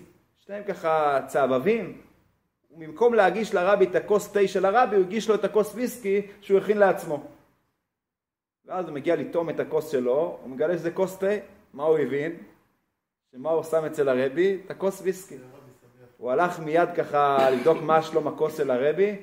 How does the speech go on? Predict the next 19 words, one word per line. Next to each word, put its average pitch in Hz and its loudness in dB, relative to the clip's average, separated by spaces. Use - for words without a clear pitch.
הוא 127 -16
רואה 170 -2
שהכוס 175 -2
ריקה. 131 -2
והוא 123 -8
הבין 175 0
שהוא 185 2
התנהג 165 -2
לא 175 2
כראוי. 156 4
אז 113 -20
הוא 185 -8
מיד 165 2
אחרי 147 0
התפילה 151 4
הגיע 135 2
ככה 131 -4
בצער, 117 2
בבכיות, 131 0